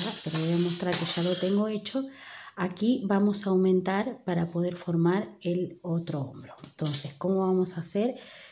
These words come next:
Fácil, vamos a hacer aquí, terminamos la vuelta número doce. Vamos a continuar aquí y como aquí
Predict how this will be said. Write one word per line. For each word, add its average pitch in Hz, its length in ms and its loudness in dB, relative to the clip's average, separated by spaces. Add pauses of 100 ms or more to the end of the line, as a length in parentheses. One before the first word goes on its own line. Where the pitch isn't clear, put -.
(140)
Fácil, 139 640 -6
vamos 170 380 2
a 160 40 -2
hacer 139 380 -8
aquí, 190 500 -4
terminamos 170 380 2
la 165 80 0
vuelta 160 260 -2
número 160 360 0
doce. - 380 -6 (1200)
Vamos 160 360 -2
a - 100 -4
continuar 185 540 0
aquí 220 500 0 (1400)
y 247 280 4 (160)
como 185 300 2
aquí 180 560 0